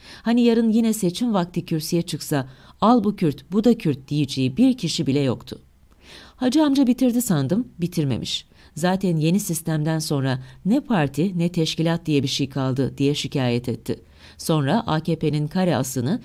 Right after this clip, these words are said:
yani Merkez Yürütme Kurulu'nu öğretti bana. Genel Başkan Vekili Binali Yıldırım'ın Erzincan Refahiye'den İzmir vekilliğine uzanan hikayesini anlattı. Öbür Genel Başkan Vekili Numan Kurtulmuş, Ordu, Siyasi ve Hukuki İşler Başkanı Hayati Yazıcı, Rize,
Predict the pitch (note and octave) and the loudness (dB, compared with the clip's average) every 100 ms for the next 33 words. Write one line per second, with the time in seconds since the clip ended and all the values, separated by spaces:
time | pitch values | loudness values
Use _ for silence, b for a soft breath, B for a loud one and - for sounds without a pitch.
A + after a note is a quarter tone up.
0 | B - D#3 D3+ C#3+ D#3 D#3+ A3 E3+ E3 | B -4 -2 0 0 -2 0 0 2 -2
1 | D#3 A#3+ A#3+ F#3+ F3+ F3 C#3 B2 B2 - | -2 -4 -2 -2 0 2 2 2 0 -2
2 | G2 - - _ B B B B G3 A3 | -4 -4 -10 _ B B B B 0 2
3 | C4+ B3 A#3+ C#4 C4 F#3 F3+ F3+ A3+ F3 | 4 2 0 0 2 2 0 2 2 2
4 | E3 C#3+ D#3 C#3+ B2 D3 A#3+ B B - | 2 2 2 2 0 0 -2 B B 0
5 | G3 G3+ F#3+ F3 F3+ E3+ E3 G3 F#3 D#3 | 2 2 2 2 2 2 2 2 0 2
6 | B2+ A#2+ D#3 G#3 - G3 F#3 D3+ D3 D3+ | 2 2 0 0 0 2 2 4 2 0
7 | B2+ C3 B2 D3 C#3+ C3 B2+ D#3+ D#3+ D#3 | 0 0 2 0 0 0 0 -2 -4 -2
8 | C#3 C3+ C#3 D3 C3+ B2 B2+ - - - | 0 0 0 -2 0 -2 -4 -6 -10 -10
9 | B B B B A3 A3+ A#3+ G#3+ G#3+ G#3 | B B B B 2 4 4 4 2 2
10 | F3+ F3 G3 D#3+ C#3 C#3 E3+ F#3+ D#3 C#3 | 2 0 0 2 0 0 2 2 2 0
11 | B2+ D#3 C3+ C#3+ C#3 A3+ - - D3+ A#2 | -2 -4 -4 -2 0 -2 -4 -2 0 2
12 | C3+ G#3 B B B - G3 G3 G3+ C4+ | 0 -2 B B B -2 0 0 2 2
13 | A#3+ G#3 G#3+ G#3 A3+ G3 - G3 D#3+ D3 | 2 2 2 2 0 -2 -2 0 0 -2
14 | - D3 D#3 D#3 C#3+ C#3 C#3+ C#3+ C3+ C3 | -2 -2 -2 -2 -2 -2 0 0 0 -2
15 | C3 B2 D3 C3+ D3 | -2 0 -2 0 -2